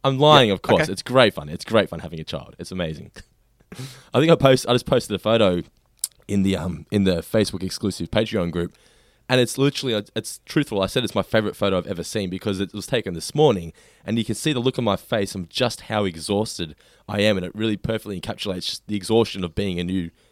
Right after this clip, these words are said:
Speaker 1: a new dad. But then you look at Elliot, and he's just chilling, he's happy, and I'm like, "It's all worth it." <laughs>
Speaker 2: Yes, I saw that same photo and saw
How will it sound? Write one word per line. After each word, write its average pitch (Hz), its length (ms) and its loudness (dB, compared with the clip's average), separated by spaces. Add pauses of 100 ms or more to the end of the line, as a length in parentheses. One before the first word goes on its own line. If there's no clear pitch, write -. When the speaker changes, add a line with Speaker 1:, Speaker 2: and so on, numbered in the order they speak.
(140)
Speaker 1:
a 101 80 -4
new 98 140 0
dad. 92 400 -2 (340)
But 104 120 -4
then 113 100 0
you 98 80 0
look 113 180 0
at - 160 -2
Elliot, 123 300 0
and 95 80 -4
he's 180 140 2
just 123 180 0
chilling, 120 320 0
he's 139 160 -2
happy, 92 240 -8
and 107 60 -4
I'm 107 80 -4
like, 95 160 -2 (400)
"It's - 100 -2
all 190 140 4
worth 208 240 4
it." - 180 -10
<laughs> - 60 -10 (240)
Speaker 2:
Yes, 120 420 2
I 120 300 4
saw 120 360 2
that 101 160 0
same 104 220 -2
photo 95 460 2
and 92 360 -4
saw 92 380 -4